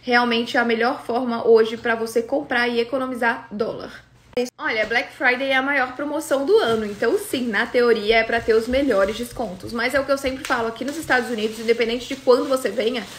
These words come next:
sempre vai ter desconto. Não existe você ir no outlet, entrar na loja e tá o preço cheio.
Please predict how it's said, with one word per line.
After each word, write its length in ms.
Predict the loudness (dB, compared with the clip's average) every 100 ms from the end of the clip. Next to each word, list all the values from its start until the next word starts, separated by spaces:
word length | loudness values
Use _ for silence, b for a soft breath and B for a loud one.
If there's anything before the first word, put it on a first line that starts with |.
| B B
sempre 360 | 2 4 6 6
vai 160 | 4
ter 100 | 0
desconto. 480 | -4 -2 0 0 0
Não 80 | -2
existe 320 | -2 -2 -4
você 280 | -6 0 0
ir 20 |
no 80 | 2
outlet, 480 | -4 0 0 0 -4
entrar 260 | 0 2
na 80 | 4
loja 300 | 4 2 0
e 20 |
tá 140 | -2 -2
o 40 |
preço 280 | 0 0 -2
cheio. 340 | -2 -2 -2